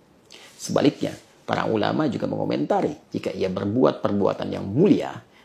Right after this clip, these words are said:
maka boleh jadi pahalanya pun dua kali lipat dari bulan-bulan biasanya.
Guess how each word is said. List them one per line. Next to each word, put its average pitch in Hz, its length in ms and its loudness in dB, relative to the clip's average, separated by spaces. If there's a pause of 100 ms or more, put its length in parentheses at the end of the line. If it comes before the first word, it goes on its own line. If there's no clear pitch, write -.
(100)
maka - 240 -2
boleh 101 320 -2
jadi 131 560 2 (160)
pahalanya 104 640 -2
pun 196 400 4
dua 101 240 -4
kali 95 240 -6
lipat 107 480 -4
dari 98 240 -4
bulan-bulan 98 560 -4 (480)
biasanya. - 520 -4